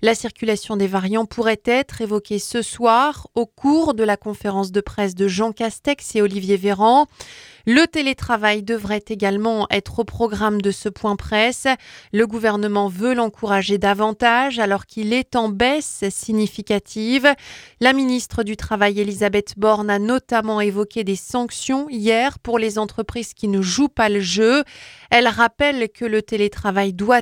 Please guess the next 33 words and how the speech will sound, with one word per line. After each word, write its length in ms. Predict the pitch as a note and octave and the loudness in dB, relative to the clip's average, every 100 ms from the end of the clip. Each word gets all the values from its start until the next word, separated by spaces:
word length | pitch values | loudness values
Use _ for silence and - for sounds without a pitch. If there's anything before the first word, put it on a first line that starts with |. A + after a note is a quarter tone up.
| - | 2
être 440 | C#4+ D4 - - G#3+ | 0 0 -4 -2 2
la 200 | G3 G3 | 4 4
règle 440 | A3 A#3 G#3 G#3 | 2 0 0 -4
pour 260 | G#3 A3 G#3+ | -2 -2 2
l'ensemble 800 | A3+ B3 - - D4+ D4+ G#3+ G#3 | 2 0 -4 -2 0 0 2 2
des 220 | G#3+ G3+ | 2 0
activités 600 | G3 - G#3 G#3 - C4 | -2 -6 -8 -8 -4 -4
qui 160 | - A#3+ | -2 0
le 140 | A#3 | 0
permettent. 600 | - G#3+ G3 F3 - - - - - - - | 2 0 0 -4 -4 -6 -8 -10 -14 -12 -2
Alors, 240 | A#3 A#3 A3+ | 4 4 4
a 60 | |
priori, 500 | A#3 A#3+ A#3 G#3+ A3+ - | 0 -2 -2 -2 -4 -4
aucun 580 | - C4+ - C#4 C4+ C#4+ | -2 -2 -2 -2 0 0
nouveau 540 | C4 B3+ B3 G#3+ C4+ C#4+ | 0 0 0 0 0 -2
tour 320 | - C4+ B3 | -4 -2 0
de 100 | A3+ | 0
vis 520 | G#3+ G3+ A#3 - - | -2 -4 -4 -6 -2
ne 180 | G#3+ A3 | 0 0
devrait 380 | G3 G#3 G3+ G#3 | 2 0 0 -2
être 260 | G#3 - G3+ | -4 -4 -4
annoncé 340 | F#3+ F#3+ G#3 | -2 -2 -4
ce 200 | F#3+ A3 | -4 -6
soir. 540 | - - G#3+ A3+ B3 C4 - - - - | -6 0 4 4 4 0 -4 -20 -14 -6
Jean 300 | F#3+ B3 D4 | 0 0 0
Castex 680 | C4+ A#3+ - A3+ G#3+ - A3+ | 0 -2 0 0 0 -2 -4
devrait 440 | F#3+ G#3 G3 G3+ | 0 0 0 -2
appeler 240 | G3 - G#3+ | -4 -4 -2
les 120 | G3 | -2
Français 500 | - G#3 G3 A#3 G#3 | -4 -6 -4 0 0
à 80 | F#3+ | 0
être 240 | - G3+ | 0 -2
responsables 1040 | F#3 A3+ - - A3 F#3+ A3 G#3+ A#3+ C4 | 0 -2 -4 -4 -4 -2 2 4 4 2